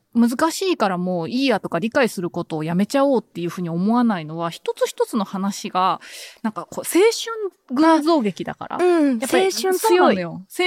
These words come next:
Speaker 1: 春強くて、あの、なんだろうな、十分ぐらいの間隔で一人のストーリーが終わってくんだけど、謎は、あの、すぐには解明されないものの、そこになんかこう、恋の要素があったりとか、
Speaker 2: あ、そうそう。
Speaker 1: 友情の要素があったりとか、
Speaker 2: そう。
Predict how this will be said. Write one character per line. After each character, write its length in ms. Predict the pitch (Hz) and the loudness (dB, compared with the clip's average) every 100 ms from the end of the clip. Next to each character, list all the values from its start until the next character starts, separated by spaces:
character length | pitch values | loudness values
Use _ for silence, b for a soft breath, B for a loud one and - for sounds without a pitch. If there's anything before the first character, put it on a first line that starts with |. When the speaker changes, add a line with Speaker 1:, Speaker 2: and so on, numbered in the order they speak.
| 349 | 0
Speaker 1:
春 180 | 370 349 | -2 -4
強 260 | - 339 339 | -2 -2 -2
く 120 | 233 | -6
て、 480 | - 208 214 175 - | -4 -2 0 -2 -4
あ 160 | - 190 | -6 -4
の、 260 | 185 180 233 - _ - | -6 -8 -10 -14 _ -4
な 100 | 240 | -2
ん 60 | |
だ 80 | 185 | -2
ろ 80 | - | -4
う 20 | |
な、 80 | 151 | -6
十 160 | 180 302 | -2 -2
分 340 | - 427 427 | -2 -4 -2
ぐ 100 | 453 | 0
ら 100 | 370 | 0
い 40 | |
の 80 | 190 | 0
間 240 | - 214 208 | -2 -2 -2
隔 220 | 208 196 | -4 -6
で 100 | 202 | -8
一 220 | - 240 | -4 -4
人 140 | 208 | -4
の 180 | 160 147 | -6 -10
ス 120 | - | -12
ト 140 | - 175 | -6 -6
ー 40 | |
リ 100 | 156 | -4
ー 20 | 151 | -6
が 100 | 160 | -4
終 80 | 180 | -4
わ 80 | |
っ 40 | 196 | -4
て 160 | - | -6
く 120 | 208 202 | -8 -10
ん 80 | |
だ 80 | 165 | -12
け 140 | - 160 | -12 -6
ど、 220 | 214 160 B B B - | -4 -4 B B B -2
謎 300 | 269 311 381 415 427 427 427 415 392 - - | 0 2 2 2 2 2 0 -2 -4 -10 -4
は、 340 | 370 370 220 - | 0 2 0 -2
あ 120 | - 202 | -6 -4
の、 180 | 202 | -4
す 200 | 202 - | -6 -6
ぐ 120 | 381 330 | -2 0
に 100 | 202 | 0
は 100 | 170 | -2
解 260 | - 247 | -2 0
明 180 | 269 262 | 0 0
さ 160 | - 254 | -2 0
れ 80 | 254 | 2
な 100 | 247 | 2
い 80 | |
も 180 | 240 233 | 4 4
の 160 | 247 254 | 2 0
の、 360 | 285 339 214 B B B | 2 2 0 B B B
そ 120 | - | -8
こ 120 | - | -6
に 140 | 392 381 | -4 -2
な 100 | 370 | -2
ん 80 | 349 | -4
か 120 | - | -6
こ 80 | 190 | -8
う、 60 | - | -2
恋 280 | 339 302 | 2 2
の 100 | 196 | 0
要 200 | 185 196 | -2 -4
素 180 | 196 180 | -4 -6
が 180 | - - | -6 -6
あ 20 | |
っ 60 | 220 | -8
た 120 | 226 190 | -6 -6
り 80 | |
と 140 | 175 180 | -6 -8
か、 160 | - | 0
Speaker 2:
あ、 40 | 330 | 2
そ 60 | 254 | 2
う 20 | |
そ 60 | 220 | 2
う。 20 | |
Speaker 1:
友 220 | 233 247 | 2 4
情 220 | 226 247 240 | 2 2 4
の 100 | 247 | 2
要 180 | 294 | 0
素 160 | 269 202 | -2 -4
が 140 | - | -4
あ 40 | 277 | -4
っ 60 | |
た 200 | - - | -4 -6
り 100 | 185 | -6
と 140 | - - | -8 -10
か、 320 | - 302 277 | 0 2 4
Speaker 2:
そ 60 | 311 | 2
う。 200 | 294 | -2